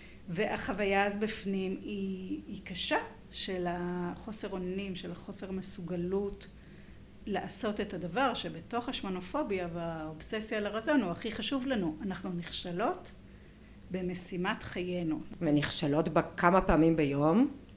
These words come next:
Speaker 1: מהמם.
Speaker 2: וכל יום, וזה כל הזמן נמצא בראש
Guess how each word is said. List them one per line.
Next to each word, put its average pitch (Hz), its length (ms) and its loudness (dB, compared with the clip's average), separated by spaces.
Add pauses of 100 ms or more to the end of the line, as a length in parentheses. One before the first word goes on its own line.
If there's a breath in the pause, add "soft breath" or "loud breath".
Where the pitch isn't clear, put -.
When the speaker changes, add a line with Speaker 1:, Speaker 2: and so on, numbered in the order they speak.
(320)
Speaker 1:
מהמם. 202 480 2 (640 loud breath)
Speaker 2:
וכל 170 420 6
יום, 143 420 4 (280)
וזה 127 760 -2 (180)
כל 247 280 6
הזמן 185 520 6
נמצא 175 600 4 (440)
בראש 147 640 0